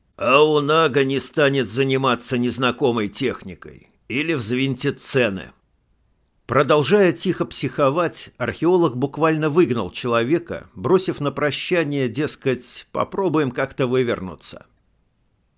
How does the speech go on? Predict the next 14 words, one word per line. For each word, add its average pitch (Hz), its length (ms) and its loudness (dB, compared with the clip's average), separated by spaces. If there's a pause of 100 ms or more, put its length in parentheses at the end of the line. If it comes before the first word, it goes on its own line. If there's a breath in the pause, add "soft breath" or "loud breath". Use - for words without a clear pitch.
Возвращение 156 880 0
в - 80 -12
поселок 190 520 2
на 139 100 0
воздушном 131 600 -2
такси 143 560 -4 (160)
получилось 127 540 0
забавным 160 640 -2
и 131 160 -8
поучительным. 123 880 -4 (500)
Водителем 185 760 2
оказался 143 600 0
невысокий 165 720 0
Утори, 156 680 0